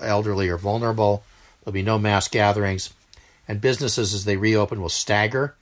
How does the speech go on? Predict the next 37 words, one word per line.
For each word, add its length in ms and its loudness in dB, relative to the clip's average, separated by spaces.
So 120 -4
we 40 0
might 180 0
see 100 -2
certain 320 -2
industries 560 -2
first 440 0
or 220 -4
only 220 -4
a 40 -6
few 200 -10
people 720 0
or 320 -6
whatever. 500 -2
Um, 420 0
we'll 140 -4
s-, 180 -4
have 200 0
to 80 -10
figure 180 2
out 80 2
how 140 4
to 80 -2
do 100 -6
school 380 0
reopenings 800 0
in 120 -6
a 40 -2
way 220 2
that, 320 0
um, 440 0
cuts 280 0
down 260 2
a 80 0
lot 240 4
on 200 -2
mixing. 500 -4